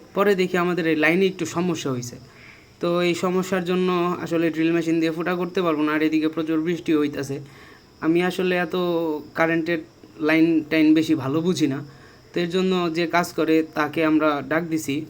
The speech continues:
তো বলছে সে বিকালের দিকে আসবে। তো সে বিকালের দিকে আসলে আসে নাই, সে তারপরে আসছে একদম সন্ধ্যার দিকে। তো সন্ধ্যার দিকে এসে কারেন্টের লাইন ঠিক করে দিছে।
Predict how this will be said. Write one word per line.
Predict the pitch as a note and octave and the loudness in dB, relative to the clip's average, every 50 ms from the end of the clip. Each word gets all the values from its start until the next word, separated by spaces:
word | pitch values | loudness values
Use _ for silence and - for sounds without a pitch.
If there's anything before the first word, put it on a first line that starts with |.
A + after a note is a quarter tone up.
| - - | -8 -6
তো | D#3 | -4
বলছে | D3 D3+ D#3+ D#3+ D#3 D#3+ D#3+ D3+ - - - | -2 0 0 0 0 -2 -2 -4 -4 -8 -12
সে | - - D3+ C#3+ C#3+ C#3 C3+ | -8 -4 -4 -4 -4 -4 -4
বিকালের | D3 D#3+ D#3+ E3 D#3+ E3 D#3+ D3 | -6 -4 -2 -2 -2 -2 -2 -2
দিকে | D3 D3 D3 D3+ | -2 -2 0 -2
আসবে। | C#3+ C#3+ C3+ C3 C#3 C#3 - - - - - - - - - - - - - - - | -2 -2 -4 -6 -8 -8 -10 -14 -20 -20 -20 -20 -20 -20 -20 -20 -20 -20 -20 -8 -2
তো | - G3 G#3 G3+ G3 | 0 2 2 2 2
সে | G3 - G3 F#3+ | 0 0 0 0
বিকালের | F#3+ G#3 G3 G3+ G3+ G#3 G3 F3 | 0 0 0 2 2 2 2 0
দিকে | E3 E3 D#3+ D#3+ | 0 0 2 2
আসলে | D#3 D3 D#3 D#3+ D#3 D3+ | 2 2 2 2 2 2
আসে | D#3 D3+ - C#3+ | 0 0 -2 -2
নাই, | C#3+ C#3+ D#3 D#3 | -2 -2 -2 -2
সে | D#3 D#3 - - D#3+ D#3 D3+ | -4 -4 -2 0 0 0 0
তারপরে | D#3 - D3+ D3 D3+ D#3+ E3+ D#3+ D#3 | -2 -4 -6 -4 -2 -2 0 2 2
আসছে | D#3 D#3 - - D3+ D3 D3 | 2 0 0 -2 0 0 0
একদম | D3 C#3+ C#3+ D3 D3 | -2 -4 -4 -4 -4
সন্ধ্যার | C#3+ - D#3+ D#3+ E3 E3+ E3+ D#3 | -4 -2 -2 0 0 0 0 0
দিকে। | D3 C3 B2 B2 - - - - - - - - - - - - | -2 -2 -4 -4 -8 -12 -16 -20 -20 -20 -20 -20 -20 -20 -20 -10
তো | - F3 | -8 -6
সন্ধ্যার | F3 - G3 F#3+ G3 G3 G3 F#3 | -2 0 0 2 2 2 0 0
দিকে | F#3+ G3+ F#3+ G3 G3 G3 | 0 0 2 2 2 2
এসে | F#3+ F#3 F#3+ F#3 F3+ F3 - - - - - | 0 0 -2 -2 -2 -4 -6 -10 -14 -6 0
কারেন্টের | - F3+ F3+ F#3 F#3+ F3+ G3 G3 | 2 2 4 4 4 4 4 4
লাইন | G3 F#3+ F#3+ F#3+ F#3+ F#3 | 6 6 6 4 4 4
ঠিক | - G#3 G3+ - - | 2 0 0 4 4
করে | A#3+ A3 A#3 | 6 6 6
দিছে। | G3+ F3+ E3 - - D#3 | 4 2 0 -2 -2 -2